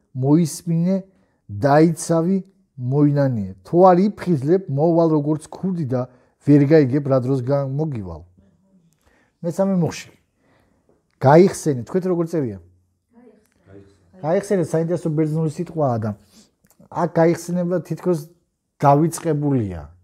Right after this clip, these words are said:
Speaker 1: სინამდვილეში აქ წერია, რომ მუდამ გახსოვდესო. ანუ ის, რაც იციო, ის მუდამ უნდა გახსოვდესო. დავიწყებული არაო,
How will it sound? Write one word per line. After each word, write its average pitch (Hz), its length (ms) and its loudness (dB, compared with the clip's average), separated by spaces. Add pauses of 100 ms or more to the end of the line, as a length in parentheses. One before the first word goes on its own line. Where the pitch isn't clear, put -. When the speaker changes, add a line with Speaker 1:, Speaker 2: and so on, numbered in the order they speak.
(320)
Speaker 1:
სინამდვილეში 180 500 -2
აქ 143 100 -2
წერია, 175 240 -2
რომ 131 160 0
მუდამ 175 680 0
გახსოვდესო. 120 1000 -6 (680)
ანუ 185 240 0
ის, 190 160 2
რაც 175 320 4
იციო, 175 540 -2 (100)
ის 185 280 -2
მუდამ 180 440 2
უნდა 185 160 2
გახსოვდესო. 151 800 0 (840)
დავიწყებული 196 720 2
არაო, 156 360 4